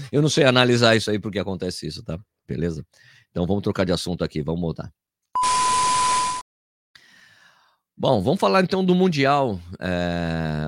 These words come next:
o Campeonato Mundial de Corrida de Rua que vai rolar agora, entre o dia trinta de setembro e dia primeiro de outubro, lá em Riga. Riga é a capital da Letônia.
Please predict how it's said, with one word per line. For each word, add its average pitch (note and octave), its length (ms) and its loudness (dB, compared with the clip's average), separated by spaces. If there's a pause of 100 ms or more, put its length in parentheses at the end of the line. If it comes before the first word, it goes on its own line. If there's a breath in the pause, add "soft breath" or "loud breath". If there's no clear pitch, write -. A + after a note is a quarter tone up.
o D#2 140 -4
Campeonato G#2+ 840 -2 (240)
Mundial G2+ 400 0
de F#2+ 80 -4
Corrida G2 300 0
de E2 100 -4
Rua G#2 200 0
que F#2+ 100 -8
vai G2+ 100 -2
rolar G#2 460 0
agora, G2 680 -2
entre G2 220 -6
o - 20 -4
dia G2+ 140 -2
trinta D#3 500 -4
de B2 80 -8
setembro G#2+ 560 -4
e F#2+ 40 -8
dia A2 100 -2
primeiro A#2+ 460 0
de B2+ 80 0
outubro, A2 480 0 (360 loud breath)
lá A#2+ 140 -4
em D3+ 80 -2
Riga. G#2 460 2
Riga F2+ 600 -4 (480)
é G#2+ 380 0
a - 80 -12
capital - 500 -6
da D3 120 -4
Letônia. G2+ 720 -2